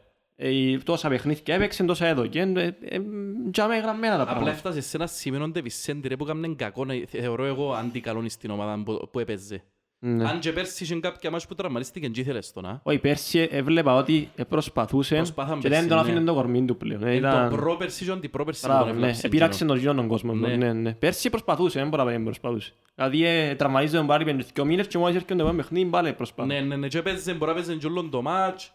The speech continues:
Speaker 1: Ναι,
Speaker 2: Εν
Speaker 1: ναι.
Speaker 2: είχε εννιά το κορμί του, ήθελε να παίξει.
Speaker 1: Όχι, ήθελε να δω και ούλα, ναι.
Speaker 2: Ε, εντάξει, ρε παιδιά, για μένα σίγουρα είναι Μωράης, ε, Αίλτον, Μαντούκα. Και,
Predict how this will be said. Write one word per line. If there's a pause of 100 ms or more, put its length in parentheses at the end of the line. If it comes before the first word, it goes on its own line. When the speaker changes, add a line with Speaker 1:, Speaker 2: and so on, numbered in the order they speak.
Speaker 1:
Ναι,
Speaker 2:
Εν
Speaker 1:
ναι.
Speaker 2:
είχε
εννιά
το
κορμί
του,
ήθελε
να
παίξει.
Speaker 1:
Όχι,
ήθελε
να
δω
και
ούλα,
ναι. (560)
Speaker 2:
Ε,
εντάξει,
ρε
παιδιά,
για
μένα
σίγουρα
είναι
Μωράης,
ε,
Αίλτον,
Μαντούκα. (1200)
Και,